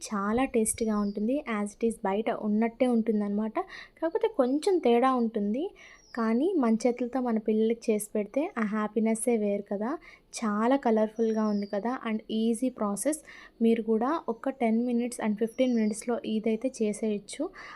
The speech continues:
అంటే మీకు ఓపిక ఉన్నా పిల్లలకి ఓపిక ఉండదు కదా, ఫాస్ట్ ఫాస్ట్‌గా అయితే తయారు చేసి పెట్టేయాలి. అలా అనేసి మనము ఈజీగానే తయారు చేసుకునేలాగా నేనైతే చెప్తున్నాను అనమాట. మనమైతే ప్రాసెస్ అయితే స్టార్ట్ చేసేద్దాం.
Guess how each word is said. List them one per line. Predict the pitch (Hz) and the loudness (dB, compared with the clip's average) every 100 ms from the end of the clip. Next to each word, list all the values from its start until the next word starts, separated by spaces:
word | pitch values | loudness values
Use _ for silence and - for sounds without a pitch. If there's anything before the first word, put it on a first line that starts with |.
| - | -2
అంటే | 226 226 302 | 0 4 4
మీకు | 349 233 247 240 240 | 4 4 2 2 0
ఓపిక | 226 233 | 0 0
ఉన్నా | 233 | 0
పిల్లలకి | 226 226 214 220 226 | 0 2 2 2 0
ఓపిక | 220 208 226 214 | -2 0 -2 0
ఉండదు | 208 202 | 0 0
కదా, | 202 240 | 0 0
ఫాస్ట్ | 311 233 208 208 - | 0 -2 -4 -4 -4
ఫాస్ట్‌గా | 208 202 - | -4 -4 -2
అయితే | 208 202 | -4 -2
తయారు | 240 220 202 202 214 | -4 -2 -4 -4 -6
చేసి | 202 | -4
పెట్టేయాలి. | 202 190 190 185 202 320 - - - - | -6 -4 -4 -2 -2 -4 -8 -18 -18 -6
అలా | 220 214 | -2 0
అనేసి | 214 214 214 214 - 330 440 453 226 | 0 0 0 -2 -4 -4 -4 -2 0
మనము | 214 214 302 - | 2 0 -2 -2
ఈజీగానే | 220 220 214 226 220 220 277 | 0 0 2 0 0 0 -2
తయారు | 294 220 214 214 | 0 -2 -2 -4
చేసుకునేలాగా | 220 - 220 208 208 233 | -6 -4 -2 0 0 0
నేనైతే | 277 226 208 233 | 0 0 0 -2
చెప్తున్నాను | 269 226 - 214 214 208 | -4 -6 -4 -2 0 0
అనమాట. | 202 202 208 277 403 - - - - | -2 -4 -4 -4 -4 -8 -20 -20 -8
మనమైతే | 226 214 214 208 285 | -2 0 0 0 0
ప్రాసెస్ | 359 - 226 220 220 226 | -2 0 0 -2 -4 -6
అయితే | 208 269 | -2 0
స్టార్ట్ | 277 - 214 220 226 | -2 -2 -4 -4 -4
చేసేద్దాం. | 214 208 190 214 311 | -4 -6 -6 -4 -4